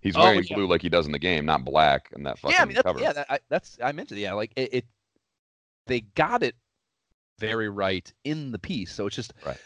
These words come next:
Speaker 2: a-, and I feel like that's, that's been the case. We've talked about that before too, where, again, the cover,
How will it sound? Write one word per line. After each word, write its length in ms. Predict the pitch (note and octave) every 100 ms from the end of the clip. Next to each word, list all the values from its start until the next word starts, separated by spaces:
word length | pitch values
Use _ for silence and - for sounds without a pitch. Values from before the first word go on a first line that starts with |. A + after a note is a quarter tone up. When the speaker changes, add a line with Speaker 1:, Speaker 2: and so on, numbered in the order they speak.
| -
Speaker 2:
a-, 60 |
and 160 | D#3+ F3+
I 80 | F3+
feel 180 | G#3+
like 140 | F3+ D#3+
that's, 200 | E3 -
that's 180 | E3 D#3+
been 140 | D#3+
the 80 | C#3
case. 440 | - C#3+ C3+ - -
We've 120 | C3+
talked 200 | - C3+
about 160 | - C3+
that 120 | A3
before 260 | G#2+ A2 G#2
too, 200 | - A#2
where, 220 | F#2+ G2
again, 320 | G2+ A2+ A#2
the 60 | F#2
cover, 420 | - A2+ A2+ G2